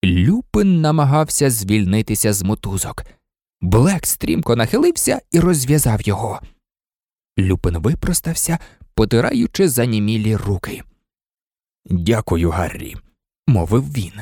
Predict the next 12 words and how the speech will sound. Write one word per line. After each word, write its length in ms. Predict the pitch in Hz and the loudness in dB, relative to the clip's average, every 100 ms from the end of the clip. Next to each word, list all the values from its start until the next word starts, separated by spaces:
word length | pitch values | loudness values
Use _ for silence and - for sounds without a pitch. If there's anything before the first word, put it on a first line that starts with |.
| - _ _ _ _ _ _ _ _ - | -20 _ _ _ _ _ _ _ _ -2
«Я 180 | 107 | 0
ще 180 | 104 - | 0 2
не 100 | 127 | 2
сказав, 420 | 127 139 127 160 | 2 2 2 2
що 180 | - 185 | 0 0
вам 240 | 135 147 139 | 2 2 2
вірю», 340 | 135 98 95 - _ _ _ | 2 0 -4 -14 _ _ _
заперечив 680 | 107 104 - 156 247 - 175 | 0 2 2 0 0 0 0
Гаррі. 540 | 92 95 85 - - - _ _ _ _ _ _ _ _ | 0 0 0 -4 -8 -14 _ _ _ _ _ _ _ _
«Тоді 280 | 85 85 120 | -4 -2 -2
настав 480 | 110 107 - 98 95 | 0 -2 0 -2 0
час 420 | 95 90 - | 0 0 0